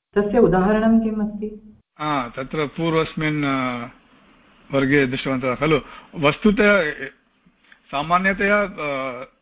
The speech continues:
Speaker 2: तावधिकः इति न उच्यते, किन्तु कदाचित् व्यवहारेण वक्तुं शक्नुमः, ए-, ए-, यथा हस्तपुस्तकयोः संयोगः, तर्हि हस्तावधिकसंयोगः पुस्तके इति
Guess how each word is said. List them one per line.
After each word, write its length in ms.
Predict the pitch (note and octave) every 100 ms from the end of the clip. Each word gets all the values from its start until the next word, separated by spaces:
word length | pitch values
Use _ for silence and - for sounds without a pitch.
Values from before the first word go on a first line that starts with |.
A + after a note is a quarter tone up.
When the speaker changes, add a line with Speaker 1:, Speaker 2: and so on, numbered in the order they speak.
| _ _ _ -
Speaker 2:
तावधिकः 540 | E3+ F3+ E3+ F3 F#3
इति 200 | F#3+ F3+
न 60 | F3+
उच्यते, 560 | F#3+ E3 - C3+ F#2+ - _ _ _ _ _ _ _ _ _
किन्तु 280 | F#3+ F#3+ F3
कदाचित् 640 | C#3+ E3 F#3 F3+ F#3 B2 - _ _ _ _ _ B2+
व्यवहारेण 720 | D3 E3+ E3 F3+ F3+ F3+ D#3+ C#3+ A#3 -
वक्तुं 280 | C#3+ F3+ E3+
शक्नुमः, 760 | D3+ - D#3+ D#3 C3+ B2 F#3 - _ _ _ _ _ _ - D3+
ए-, 240 | F3 -
ए-, 280 | E3+ F#3+ F#3 _ _ _ D3+
यथा 240 | C3 D3+
हस्तपुस्तकयोः 920 | D3+ - F#3 - E3 - E3 D#3+ D#3+ D3+
संयोगः, 600 | D3+ D3+ D3 C#3 A#2 G2+ - - - - - - -
तर्हि 140 | D#3+
हस्तावधिकसंयोगः 1500 | D3 D#3 - - F3+ F3 F#3 F3 F3 E3 E3+ E3 E3 D#3 E3
पुस्तके 600 | D#3+ D3 - C3+ C3+ - _ _ _ _ _ - - - -
इति 320 | D#3+ G#3+ G#3